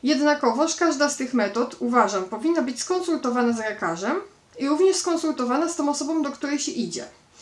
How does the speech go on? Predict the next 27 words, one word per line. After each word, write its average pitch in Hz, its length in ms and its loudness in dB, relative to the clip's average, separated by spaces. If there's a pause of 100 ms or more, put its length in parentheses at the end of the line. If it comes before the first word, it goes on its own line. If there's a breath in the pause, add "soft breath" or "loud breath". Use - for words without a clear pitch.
(280 loud breath)
Ponieważ 294 320 2
niektóre 330 320 0
z 339 60 -4
tych 285 160 -6
metod 262 360 0
mogą 339 320 0
oddziaływać 254 600 0
mocno 277 580 4
również 320 360 2
na 320 100 0
system 294 380 0
nerwowy, 190 420 -2
na 233 140 -2
psychikę. 247 640 -4 (320 loud breath)
I 240 80 2
na 254 100 4
przykład 262 320 0
wielu 294 460 2 (340 loud breath)
profesjonalnych 262 1080 4
bioenergoterapeutów 220 1160 -4 (160)
nie 277 360 8
chce 196 440 -2 (380)
wykonywać 247 560 2
zabiegów 240 760 0
na 247 100 2
osobach, 233 440 0
które 262 440 -2